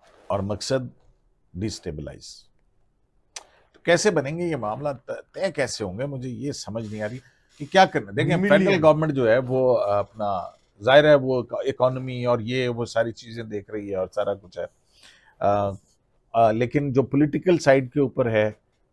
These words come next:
Speaker 1: वो हम देखते हैं कि वहाँ पे जो है ना एक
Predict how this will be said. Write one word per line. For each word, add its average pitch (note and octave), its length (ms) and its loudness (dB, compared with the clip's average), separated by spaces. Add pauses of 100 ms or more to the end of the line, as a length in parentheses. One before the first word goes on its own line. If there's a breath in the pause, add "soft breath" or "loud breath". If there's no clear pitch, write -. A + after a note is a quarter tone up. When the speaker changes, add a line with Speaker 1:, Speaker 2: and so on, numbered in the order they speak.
(120)
Speaker 1:
वो D3 580 6 (220)
हम G#2+ 160 -2
देखते G#2+ 340 -2
हैं G#2 120 -4
कि E2+ 440 -4 (300)
वहाँ F#2+ 220 -4
पे G2+ 220 -8
जो E2 120 -4
है E2+ 100 -2
ना F#2+ 80 -6
एक F#2 140 -8